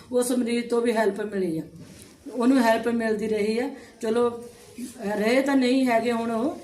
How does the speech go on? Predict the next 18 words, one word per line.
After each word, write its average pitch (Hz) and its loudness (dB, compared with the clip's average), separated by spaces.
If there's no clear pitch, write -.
ਪਰ 247 4
ਉਹਨਾਂ 262 4
ਦਾ 285 4
ਇੰਜੈਕਸ਼ਨ 240 2
ਲੱਗਦਾ 220 -2
ਸੀ 254 -4
ਪੱਚੀ, 240 -8
ਪੱਚੀ 226 -6
ਹਜ਼ਾਰ 220 0
ਦਾ, 240 -4
ਦੋ 214 -4
ਇੰਜੈਕਸ਼ਨ 214 -6
ਦਾ 254 -8
ਪੰਜਾਹ 247 0
ਹਜ਼ਾਰ 233 2
ਦੀ 202 -2
ਹੈਲਪ 190 -4
ਕੀਤੀ। 160 -10